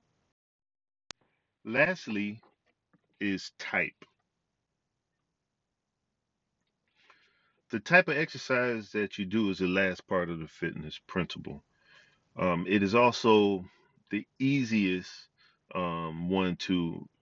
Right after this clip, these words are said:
manipulate to avoid, uh, overuse injuries or, um, weight loss plateaus. Cardio is the easiest to change,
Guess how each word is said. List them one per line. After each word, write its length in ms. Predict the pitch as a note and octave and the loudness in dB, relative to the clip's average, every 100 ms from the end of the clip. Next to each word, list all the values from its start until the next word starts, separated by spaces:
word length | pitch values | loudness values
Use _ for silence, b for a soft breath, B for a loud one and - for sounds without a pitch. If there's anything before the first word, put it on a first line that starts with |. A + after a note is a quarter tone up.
| - | -4
manipulate 840 | F#2 F#2 G2 G#2 F#2+ F2+ E2+ E2+ | 0 4 4 2 0 2 0 -2
to 180 | - F2+ | 2 2
avoid, 640 | E2 F2 F2+ F2 E2+ D#2+ - | 2 0 2 2 0 -4 -6
uh, 400 | D#2+ D#2 D2+ C#2+ B1+ _ _ _ _ _ _ - | -8 -6 -6 -8 -14 _ _ _ _ _ _ 4
overuse 640 | G2+ G2 F#2 F2 G2+ F#2+ - | 6 8 6 6 4 4 0
injuries 800 | G2+ G2 E2+ F2+ E2+ E2+ E2+ - - | 2 2 2 0 0 -2 -4 -8 -4
or, 560 | F2 E2+ E2 D#2 D#2 b b b b D#2+ | 0 2 0 -2 -4 b b b b -10
um, 600 | D#2 D2+ D2 C#2+ C#2+ - - _ _ _ _ _ - | -6 -4 -6 -8 -12 -14 -20 _ _ _ _ _ 0
weight 320 | F2+ G2 E2 | 6 6 6
loss 300 | F2+ E2+ - | 4 4 0
plateaus. 880 | - F2+ D#2 - F2 D2+ D2 - - b b b b b b b b _ _ _ _ _ _ _ _ _ _ _ _ _ _ _ _ _ _ _ - _ - | 2 4 4 2 2 2 -4 -16 -20 b b b b b b b b _ _ _ _ _ _ _ _ _ _ _ _ _ _ _ _ _ _ _ -20 _ 8
Cardio 500 | C3+ D#3 D3 C3+ A#2+ | 10 12 10 8 6
is 100 | G2+ | 4
the 220 | G#2+ A2+ | 0 2
easiest 380 | A#2 G2+ F#2 F#2 | 2 0 -4 -4
to 80 | F2+ | 0
change, 540 | A#2 G#2 F#2+ E2+ | 2 2 0 -4